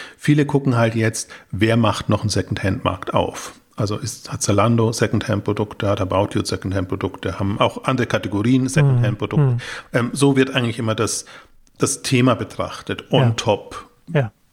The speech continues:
Speaker 1: Und, und dann ist es natürlich ein Trend und es gibt auch, gab auch entsprechende Studien dazu und, und alles ist irgendwie im Aufwind. Ähm,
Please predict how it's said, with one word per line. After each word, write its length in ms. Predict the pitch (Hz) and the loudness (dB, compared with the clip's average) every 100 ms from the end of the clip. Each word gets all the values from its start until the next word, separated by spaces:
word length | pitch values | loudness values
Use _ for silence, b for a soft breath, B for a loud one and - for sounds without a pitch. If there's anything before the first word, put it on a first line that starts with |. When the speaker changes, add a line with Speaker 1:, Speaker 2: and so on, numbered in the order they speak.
| _ - | _ -8
Speaker 1:
Und, 320 | - 269 - | -6 -6 -4
und 180 | - 113 | -2 2
dann 140 | 117 | 2
ist 80 | 123 | 2
es 80 | 117 | 2
natürlich 340 | 110 127 107 | 2 2 0
ein 100 | 104 | -2
Trend 440 | - 110 127 131 131 | 0 4 4 4 2
und 120 | 104 | 0
es 140 | 107 | 0
gibt 220 | - - | -2 -2
auch, 180 | 165 107 | -2 -2
gab 240 | - 104 107 | 0 0 0
auch 160 | 104 | -2
entsprechende 460 | 117 110 117 104 110 | -6 -4 -2 -2 -4
Studien 400 | - 95 101 104 | -4 -4 -2 -4
dazu 420 | 98 - - 104 | -4 -6 -4 -2
und, 320 | 107 101 - | 0 -2 -2
und 260 | 415 147 - | -2 -2 0
alles 300 | 107 107 - | 2 2 0
ist 160 | - | -6
irgendwie 400 | - 104 98 95 92 B B B - | -4 -2 0 -2 -4 B B B -2
im 100 | 131 | 0
Aufwind. 600 | 123 120 - 143 139 139 123 B _ - | 2 2 2 2 2 -2 -10 B _ -2
Ähm, 380 | 113 113 113 | 2 2 0